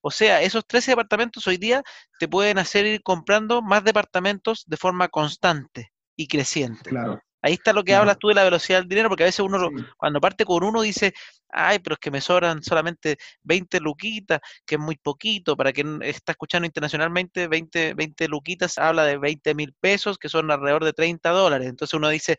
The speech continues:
Speaker 1: "Pucha, pero son solo treinta dólares". Bueno, pero treinta dólares, después más treinta dólares,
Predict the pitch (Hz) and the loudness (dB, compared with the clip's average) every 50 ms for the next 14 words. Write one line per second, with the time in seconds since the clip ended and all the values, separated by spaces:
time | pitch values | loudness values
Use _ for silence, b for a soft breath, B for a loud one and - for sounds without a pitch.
0 | _ - 175 196 - - 135 131 127 147 156 143 - - 180 170 170 - 175 175 | _ -4 -4 -4 -4 -2 -4 -4 -2 -2 -4 -4 -2 -2 0 0 0 0 0 0
1 | 175 160 - 160 156 180 208 196 175 139 131 127 131 165 190 185 147 123 123 127 | -2 -2 -2 0 2 2 2 2 2 0 -2 -2 -2 -2 0 0 -2 -2 -2 -2
2 | 131 123 120 b b b b b - 147 180 196 175 - 185 190 214 214 185 147 | -2 -4 -4 b b b b b -2 0 0 0 2 2 2 4 4 4 2 2
3 | 139 131 - - 170 156 147 - - _ - 202 220 202 - 214 214 220 220 175 | 0 -2 -4 -4 -4 -4 -4 -4 -6 _ -2 -2 -2 0 0 0 2 2 2 2
4 | 147 | 0